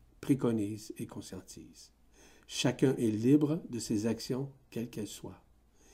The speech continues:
Il est responsable de ce qui il est dans sa personne. Donc, qui sommes-nous pour moraliser qui que ce soit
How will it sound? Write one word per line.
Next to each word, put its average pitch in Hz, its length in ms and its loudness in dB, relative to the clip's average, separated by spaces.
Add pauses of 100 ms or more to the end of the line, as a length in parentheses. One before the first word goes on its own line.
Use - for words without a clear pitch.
(200)
Il 120 160 4
est 123 100 6
responsable 113 840 -2
de 113 100 -10
ce - 280 -12
qui - 360 -4 (100)
il - 100 -12
est - 100 -20 (720)
dans - 140 -6
sa - 180 -12
personne. - 340 -14 (840)
Donc, 117 260 0 (240)
qui 170 240 6
sommes-nous 123 540 2
pour - 220 -8
moraliser 110 680 0
qui 120 180 -6
que 113 60 -8
ce 107 160 -2
soit 120 380 -6